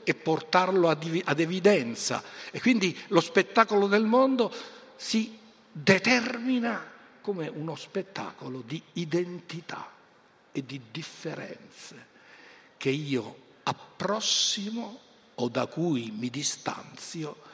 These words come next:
in ragione del mio interesse, della mia motivazione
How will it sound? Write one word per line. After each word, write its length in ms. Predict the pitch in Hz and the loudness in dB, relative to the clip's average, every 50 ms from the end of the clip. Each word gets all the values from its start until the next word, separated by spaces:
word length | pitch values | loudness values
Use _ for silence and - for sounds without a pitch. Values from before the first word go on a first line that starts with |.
| - - - _ | -20 -20 -18 _
in 240 | - 135 139 135 127 | -6 -6 -4 -4 -6
ragione 840 | 123 139 139 139 120 104 - - - - - - 120 117 113 - - - - _ _ _ | -8 -10 -10 -10 -8 -10 -10 -10 -8 -12 -14 -14 -14 -14 -16 -18 -20 -20 -20 _ _ _
del 200 | - - 120 113 | -6 -6 -6 -6
mio 400 | 117 131 151 156 147 - - - - | -8 -8 -6 -6 -6 -8 -10 -12 -2
interesse, 1400 | - 190 196 190 180 180 180 - - - - 170 156 139 - 107 - - - - - - - - - - - - - _ _ - - _ - - - _ _ _ _ _ _ _ _ _ _ _ _ _ _ _ _ _ _ _ _ | -2 0 0 0 -4 -8 -10 -14 -14 -12 -10 -10 -10 -10 -10 -12 -12 -14 -14 -14 -14 -14 -16 -16 -16 -18 -18 -20 -20 _ _ -20 -20 _ -20 -20 -20 _ _ _ _ _ _ _ _ _ _ _ _ _ _ _ _ _ _ _ _
della 360 | _ 120 117 120 120 117 117 120 | _ -10 -8 -6 -6 -6 -8 -8
mia 240 | 131 143 143 135 - - - - | -8 -10 -10 -12 -14 -18 -16 -10
motivazione 1400 | 135 135 139 147 139 143 156 156 147 139 139 - - - - - 123 120 101 104 104 101 - - - - - | -8 -4 -2 -2 -4 -4 -8 -8 -8 -8 -8 -10 -12 -12 -10 -8 -8 -8 -10 -12 -14 -14 -14 -14 -14 -14 -16